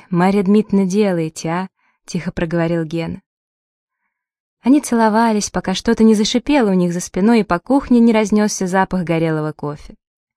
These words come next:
Мария на мгновение оторвалась от Гениных губ и засмеялась. «Что вы смеётесь?» спросил он, вглядываясь в её глаза. Его глаза были так близко,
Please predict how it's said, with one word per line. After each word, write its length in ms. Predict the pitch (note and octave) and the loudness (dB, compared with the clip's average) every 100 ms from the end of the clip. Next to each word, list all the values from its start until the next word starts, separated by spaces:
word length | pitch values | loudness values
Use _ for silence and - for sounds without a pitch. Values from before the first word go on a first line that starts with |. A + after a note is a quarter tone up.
| _ _ - _ | _ _ -20 _
Мария 300 | F3+ G3 G3 | 0 4 4
на 80 | F#3+ | 4
мгновение 520 | F3+ F3 F3 F3 E3 | 2 2 2 0 -2
оторвалась 600 | D#3 D3 D3 F3 A#3 - | -4 -4 -2 0 0 0
от 80 | F#3 | -4
Гениных 420 | F#3+ G3+ G3 F3+ | 0 2 2 0
губ 240 | F#3 F3+ | -4 -4
и 20 | D#3+ | -4
засмеялась. 760 | D#3+ - E3+ D#3+ C#3+ D#3+ - _ _ _ _ _ _ - | -4 -4 -4 -4 -8 -10 -18 _ _ _ _ _ _ -16
«Что 220 | - C#4 | 0 2
вы 80 | F3+ | 2
смеётесь?» 560 | - G#3 G3+ D#3 D3+ - | 0 2 2 0 -4 -8
спросил 420 | D#3+ D#3+ - F#3+ | -6 -6 -2 0
он, 160 | G#3 - - _ | 0 -2 -18 _
вглядываясь 600 | E3+ F3+ G3 F3+ F3 E3+ | -4 0 0 2 0 -2
в 40 | E3+ | -4
её 120 | E3 | -4
глаза. 440 | F3 F3+ E3 D#3 - _ _ _ _ _ _ _ _ _ _ - | -4 -4 -6 -10 -12 _ _ _ _ _ _ _ _ _ _ -2
Его 160 | G#3+ | 0
глаза 380 | G3+ A3 G3+ A3+ | 2 0 2 0
были 180 | G3+ G3 | 0 -2
так 260 | - F3+ D#3 | -4 -6 -4
близко, 600 | F3 A3+ B3 - - | -2 -2 -4 -8 -18